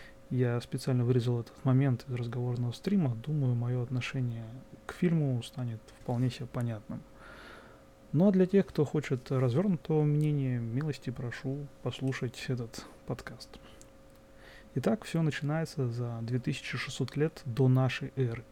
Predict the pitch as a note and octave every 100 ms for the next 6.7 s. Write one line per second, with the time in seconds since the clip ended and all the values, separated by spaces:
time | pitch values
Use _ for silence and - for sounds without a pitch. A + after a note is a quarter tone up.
0 | - - D#3+ F#3+ - B2+ B2+ G3+ - -
1 | - B2+ A#2 C3 A#2 B2+ E3+ F#3 D#3 -
2 | - - - - - C#3 B2+ - C3 F3+
3 | F#3+ E3 - - C3 B2+ F#3+ C3+ B2+ D3+
4 | E3 C3 A2+ B2+ - - A2+ G#2+ G#2+ -
5 | - - - - - - B2 C3 - C3+
6 | C3 F#3+ - - D3 C#3